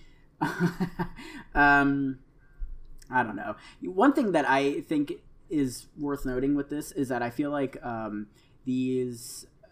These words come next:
companies have, well, a couple things. These companies, number one, have, like, they, they, uh, take a look at the questions beforehand, and they get approval from pre-, P R with not only which ones they can answer, but what they can say, like, what their answers will be.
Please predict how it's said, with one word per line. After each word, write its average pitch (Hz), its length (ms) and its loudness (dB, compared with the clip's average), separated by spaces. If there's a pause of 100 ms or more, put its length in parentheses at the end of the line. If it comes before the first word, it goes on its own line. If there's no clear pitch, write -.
(200)
companies 147 760 -2
have, 117 640 -2
well, 135 160 2
a 123 40 -2
couple 123 220 -4
things. - 220 -18 (240)
These 151 140 -8
companies, 196 440 -2
number 151 180 2
one, 123 200 0
have, 113 420 2 (320)
like, 120 300 -4 (260)
they, 127 180 -10
they, 131 680 -2
uh, 120 40 -6
take 165 180 0
a - 20 4
look 156 140 2
at 139 40 -8
the - 60 -10
questions 139 380 0
beforehand, 113 640 -4
and 110 120 -6
they 113 60 -4
get 117 160 -2
approval 147 400 4
from 131 160 2
pre-, 131 200 -2 (120)
P 139 160 2
R 107 340 0 (400)
with 120 400 -6 (380)
not 135 160 2
only 147 260 4
which 135 240 0
ones 131 160 0
they 120 100 -2
can 110 140 -4
answer, 113 320 -8
but 101 200 -12
what 113 180 -8
they 110 100 -6
can 101 200 -10
say, 113 400 -6 (520)
like, 110 160 -14
what 110 140 -8
their 110 140 -6
answers 104 280 -8
will 95 100 -8
be. 104 280 -8